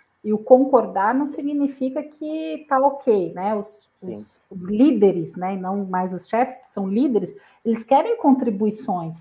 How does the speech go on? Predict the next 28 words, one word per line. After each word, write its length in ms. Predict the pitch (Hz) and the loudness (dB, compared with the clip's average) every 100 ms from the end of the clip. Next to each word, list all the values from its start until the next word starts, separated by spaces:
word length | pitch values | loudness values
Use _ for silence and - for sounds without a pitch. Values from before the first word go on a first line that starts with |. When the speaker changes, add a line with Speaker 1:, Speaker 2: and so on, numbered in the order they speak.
| - | -12
Speaker 1:
porque 240 | 196 - | -8 -4
eles 180 | 208 214 | -4 -2
estão 220 | - 269 | -2 -2
sendo 400 | 302 277 240 226 | -2 -2 -2 -2
preparados 960 | 226 277 - 240 196 214 254 240 196 202 | 2 0 2 0 2 4 4 2 -2 -6
em 80 | 202 | -6
termos 380 | 214 208 196 | -4 -4 -2
de 100 | 185 | -2
liderança 640 | 254 254 208 196 185 - 190 | 0 0 -2 -2 -4 -6 -6
nessa 340 | 196 254 247 | -2 -2 -4
visão 320 | 190 180 180 | -8 -10 -12
da 120 | 175 175 | -12 -12
inteligência 500 | 185 175 185 - 185 | -12 -12 -12 -12 -12
emocional, 640 | 175 - 190 254 233 - _ _ _ | -14 -6 0 0 0 -6 _ _ _
que 100 | 254 | 4
o 80 | 233 | 10
outro 400 | 233 262 285 320 | 12 12 8 -4
tem 260 | 285 277 | 0 0
a 120 | 285 294 | 0 0
contribuir. 840 | 302 294 294 277 330 254 202 - _ _ - | 0 2 0 0 0 0 -2 -6 _ _ 0
Muito 280 | 320 453 415 | 2 2 2
embora 320 | 285 254 247 | 6 8 8
às 80 | 240 | 4
vezes 180 | 233 | 4
ele 200 | 240 233 | 2 2
não 160 | 220 196 | 0 0
goste, 580 | 202 226 302 311 - 196 | 4 8 8 6 -4 -8
né? 400 | 196 269 302 | -2 -2 -4